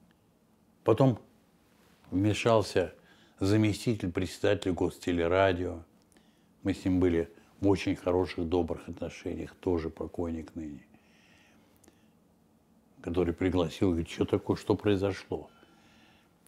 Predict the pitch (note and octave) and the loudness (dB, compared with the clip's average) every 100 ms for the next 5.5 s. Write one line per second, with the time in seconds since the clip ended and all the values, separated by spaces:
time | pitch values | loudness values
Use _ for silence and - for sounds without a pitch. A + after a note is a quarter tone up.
0 | _ _ - - G2+ G#2+ G2+ F2+ - _ | _ _ -16 -2 2 4 4 2 -2 _
1 | _ _ _ _ _ _ - _ - - | _ _ _ _ _ _ -20 _ -18 -2
2 | G#2+ G2 F#2 F#2+ F#2 G#2 G2 A2+ G2+ - | 4 4 4 2 4 4 6 4 4 0
3 | A2+ G#2+ - A2+ - - A2+ - A2+ G2 | 0 0 2 -2 -2 -2 -2 0 -6 -4
4 | - A#2+ F#2+ A2 F2+ G#2+ A2+ G#2+ A2 G#2 | -2 -2 -2 -6 -4 0 2 2 2 0
5 | - G2+ A2+ A2+ | -2 -2 2 0